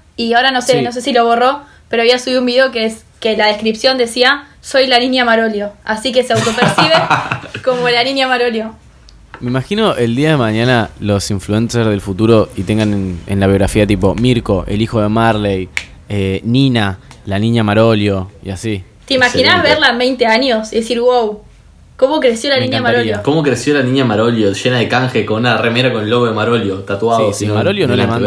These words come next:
Speaker 3: antebrazo.
Speaker 2: algo, me recorto mal. Tuvo doscientos veintiséis mil me gustas ese, este tweet.
Speaker 3: Si no aprovechan esa oportunidad, son unos
Speaker 2: Claro.
Speaker 3: boludos.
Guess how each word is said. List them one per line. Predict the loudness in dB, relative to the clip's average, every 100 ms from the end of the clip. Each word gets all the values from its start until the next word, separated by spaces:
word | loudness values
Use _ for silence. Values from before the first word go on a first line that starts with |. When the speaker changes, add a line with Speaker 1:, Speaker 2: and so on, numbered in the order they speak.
| 0
Speaker 3:
antebrazo. | -2
Speaker 2:
algo, | -2 -4 -6 -10 _ _
me | -10 -8
recorto | -4 -4 -2 -4 -4
mal. | -4 -4 -6 -12 _
Tuvo | 2 2
doscientos | 4 0 0 -2 0 2
veintiséis | 2 2 -4 -6 -6 -4
mil | -4
me | -2 -2
gustas | -2 -4 -10
ese, | -10 -14 -14
este | -12 -8
tweet. | -8 -10 _ _ _ _ _ -12
Speaker 3:
Si | -6 -2
no | 0
aprovechan | 2 2 2 0 0
esa | 2
oportunidad, | 0 -2 -2 -2 -2 -2
son | -2 -4 -2
unos | -4 -2
Speaker 2:
Claro. | -2 0
Speaker 3:
boludos. | -2 -4